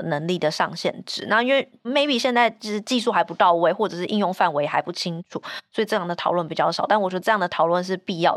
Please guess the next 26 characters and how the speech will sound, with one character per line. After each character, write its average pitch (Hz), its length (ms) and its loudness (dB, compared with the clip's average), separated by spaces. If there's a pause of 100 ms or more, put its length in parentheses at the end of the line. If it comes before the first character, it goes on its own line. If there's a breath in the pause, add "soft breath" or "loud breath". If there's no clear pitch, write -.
的， - 160 -8 (260 loud breath)
就 196 120 -4
是 196 240 0
我 190 120 0
们 175 140 0
一 185 60 -2
定 220 100 2
要 220 80 4
知 185 140 -8
道 185 120 4
我 160 120 2
们 151 240 -2
让 185 140 2
A 175 200 0
I 160 140 4
发 165 180 2
展 147 180 -2
的 143 140 0
它 - 160 -4
的 170 120 0
能 147 200 -6
力 175 140 -4
值 - 260 -10
在 156 140 2
哪 - 260 -6
里， - 160 -10